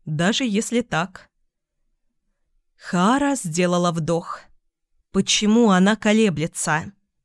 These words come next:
Тогда, в Лакуде, она была готова убить Ридесара ради свободы. Почему же не хочет теперь?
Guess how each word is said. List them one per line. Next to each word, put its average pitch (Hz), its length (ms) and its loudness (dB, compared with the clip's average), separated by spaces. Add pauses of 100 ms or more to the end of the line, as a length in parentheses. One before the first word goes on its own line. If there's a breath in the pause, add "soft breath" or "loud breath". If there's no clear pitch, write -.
(280)
Тогда, 190 480 2
в 156 60 -10
Лакуде, 175 800 0
она 254 260 2
была 226 260 2
готова 196 380 2
убить 214 420 2
Ридесара 180 640 0
ради 190 240 2
свободы. 190 760 0 (600)
Почему 226 380 -2
же 233 120 2
не 190 140 4
хочет 226 380 -6
теперь? 202 520 -6